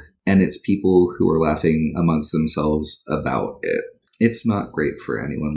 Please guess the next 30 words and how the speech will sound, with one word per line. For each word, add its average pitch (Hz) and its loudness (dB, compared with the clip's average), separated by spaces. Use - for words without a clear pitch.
I'm 117 8
sure, 107 0
I 101 2
don't 104 2
know 95 0
if 92 -2
it's 87 -2
the 90 -4
same 85 -2
for 82 -4
you, 80 2
but 78 -6
just - -12
when 92 2
I 90 2
see 80 0
Mexican 87 -2
costumes 78 -4
or 73 -6
day, 78 0
sexy - 0
Day 82 2
of 76 -4
the 82 -6
Dead 73 -4
costumes 78 -6
or 80 -10
something 85 -8
like 80 -6
that, 76 -2